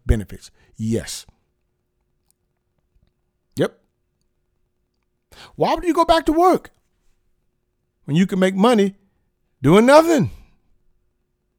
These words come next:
Then you w-, were working part-time. If you made more money with your unemployment benefits than working part-time, why would you go back to work? And in some cases, full-time.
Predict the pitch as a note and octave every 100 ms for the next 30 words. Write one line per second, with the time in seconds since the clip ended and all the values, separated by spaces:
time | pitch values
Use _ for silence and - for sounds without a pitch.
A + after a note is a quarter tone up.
0 | _ _ _ _ _ _ _ _ _ _
1 | _ _ _ _ _ _ - - - B2
2 | D#3+ F3 F3+ D3 - - C3+ C3+ C3+ B2+
3 | B2+ A2+ F3+ C4 A3 F#3 - A2+ E3 C4
4 | A#3+ A3+ F#3 A3 G#3 A2 G#2+ - _ _
5 | _ _ _ - C3 C3 A2 C#3 F3+ -
6 | F3+ D3+ B2 A2 G#2+ G#2 A#2 A2 A#2+ A#2+
7 | C#3+ C3 A#2+ F#2 G2+ G#2 - F2+ E2+ -
8 | C#2+ - - - - F3 F3 G#3 C4 -
9 | D3+ G#3 - E4 F4+ B3+ -